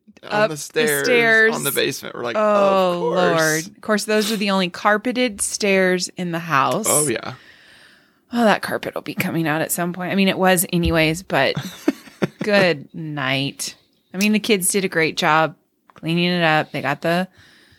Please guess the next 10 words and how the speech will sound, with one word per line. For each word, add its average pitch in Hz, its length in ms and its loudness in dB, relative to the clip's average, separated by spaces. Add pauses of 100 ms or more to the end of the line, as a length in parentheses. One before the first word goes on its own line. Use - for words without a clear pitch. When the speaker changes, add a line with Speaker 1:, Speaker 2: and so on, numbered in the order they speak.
(760)
Speaker 2:
c-, - 60 -16 (500)
chemicals 196 540 2
out. 170 280 4
They 165 100 -2
got 147 160 0
the 190 60 -8
steam 196 340 0
cleaner 185 340 0
out. 151 380 2
But, - 240 -8